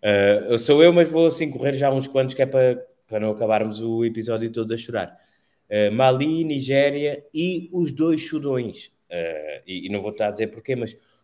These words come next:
os Sudões eu acho interessante, porque o país é tão bom, tão bom, tão bom, que dividiram em dois, porque só um não dava problemas a muita gente, né? Então ficou assim. E para terminar esta questão das guerras, diz o clássico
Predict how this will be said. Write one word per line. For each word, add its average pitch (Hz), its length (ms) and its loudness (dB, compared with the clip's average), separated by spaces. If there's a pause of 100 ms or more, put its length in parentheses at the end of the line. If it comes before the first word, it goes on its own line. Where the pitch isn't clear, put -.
(120)
os 139 160 -6
Sudões 156 340 -2
eu 151 100 -2
acho 147 200 -6
interessante, 135 500 -8
porque - 160 -20 (140)
o 113 80 -12
país 139 260 0
é 139 80 2
tão 143 240 -2
bom, 139 240 -2
tão 135 180 -4
bom, 131 200 -2
tão 127 200 -4
bom, 135 260 -2
que 131 140 -12
dividiram 127 380 -2
em 135 160 -2
dois, 104 420 -4
porque - 160 -20
só 98 200 -4
um 110 340 -6 (280)
não 107 120 -8
dava 107 240 -4
problemas 107 460 -6
a - 20 -8
muita 107 220 -8
gente, 87 280 -14
né? 78 120 -20 (480)
Então 90 420 -10
ficou 135 320 -2
assim. 113 500 -4 (480)
E 117 1000 2
para 113 160 -2
terminar 113 500 -4
esta 110 280 -2
questão 117 260 -8
das 123 160 -8
guerras, 135 360 -10 (540)
diz 101 220 -14
o 104 80 -8
clássico 120 460 -4